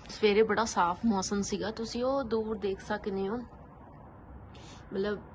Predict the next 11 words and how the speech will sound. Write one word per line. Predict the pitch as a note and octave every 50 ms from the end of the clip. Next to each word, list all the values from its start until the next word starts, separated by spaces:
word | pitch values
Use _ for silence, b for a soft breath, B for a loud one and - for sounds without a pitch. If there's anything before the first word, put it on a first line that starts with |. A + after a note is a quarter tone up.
| - - -
ਉੱਥੇ | - D3+ - - A3+
ਤੁਹਾਨੂੰ | A3 A#3 A3+ A3 A3 A3
ਧੁੱਪ | A#3 A3 - - -
ਵੇਖਦੀ | F#3 G3+ G#3 G3 G#3+ F3 G3 G#3+
ਹੋਊਗੀ | A3 A3 F#3+ F#3 F#3 G3+
ਪਹਾੜ | G3+ - G3+ G3+ G3 G#3 F#3 F3 E3+ D#3+
'ਤੇ | D#3+ - G3+ G#3
ਨਾ, | A3+ C#4
ਉਹ | C#4+ C#4+ C#4
ਦੇਖੋ। | B3 A#3 G3 - - - G3+ G3+ B B B B B B B B B B B B B B B - - -
ਤੇ | G#3+